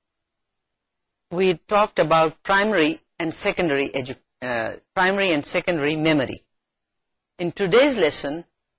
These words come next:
you are going to read about types of memory to be found in a computer.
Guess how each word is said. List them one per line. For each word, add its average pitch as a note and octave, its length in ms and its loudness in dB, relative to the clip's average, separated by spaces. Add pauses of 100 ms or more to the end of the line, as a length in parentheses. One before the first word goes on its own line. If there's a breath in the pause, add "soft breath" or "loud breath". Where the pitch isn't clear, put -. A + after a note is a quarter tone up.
(140)
you F3+ 120 0
are F#3 80 4
going A3+ 280 0
to G3+ 160 0
read G#3+ 240 2
about D#3 400 2 (160)
types A#3+ 400 2
of F3 160 -4
memory C3+ 540 -4 (260)
to E3 40 -6
be D#3 120 -2
found E3 440 -2 (120)
in D3+ 140 -4
a C#3+ 40 -6
computer. E3 680 -4